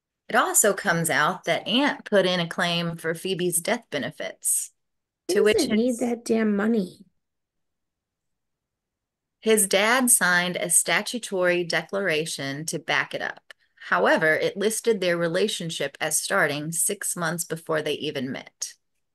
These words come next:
Speaker 1: After a lot of pushback, he gave the one hundred and thirteen thousand dollars to Phoebe's two younger brothers. Phoebe's ashes were brought to Malakuta, where her grandmother lived,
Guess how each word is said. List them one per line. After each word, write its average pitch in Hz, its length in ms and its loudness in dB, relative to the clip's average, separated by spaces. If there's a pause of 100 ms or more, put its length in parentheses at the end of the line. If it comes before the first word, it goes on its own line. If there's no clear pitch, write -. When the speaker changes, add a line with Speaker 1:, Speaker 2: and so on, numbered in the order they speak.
(120)
Speaker 1:
After 180 360 0
a 170 60 2
lot 170 220 4
of 226 160 -2
pushback, 131 840 -4 (480)
he 196 140 -2
gave 175 580 0
the 160 400 -2
one 160 300 -6
hundred 180 320 -4
and 170 220 -4
thirteen 175 460 -4
thousand 151 360 -2
dollars 139 500 -4
to 165 140 -6
Phoebe's 151 560 -4
two 151 240 -6
younger 143 360 -6
brothers. - 800 -4 (440)
Phoebe's 202 380 0
ashes 170 580 0
were 170 180 0
brought 151 400 0
to - 120 -4
Malakuta, 160 1000 -2
where 156 140 -8
her 196 80 -2
grandmother 165 500 2
lived, 135 440 -6